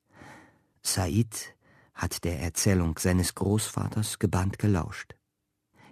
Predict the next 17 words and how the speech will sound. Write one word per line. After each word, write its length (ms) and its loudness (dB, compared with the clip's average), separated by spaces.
Jetzt 380 -2
hält 180 0
er 40 4
die 120 0
Spannung 400 0
nicht 180 -2
länger 260 4
aus 220 6
und 160 -4
ruft: 320 0
"Dieser 320 4
Hassan 320 6
warst 260 2
du?" 200 6
Der 80 -2
Großvater 600 -2
nickt. 380 2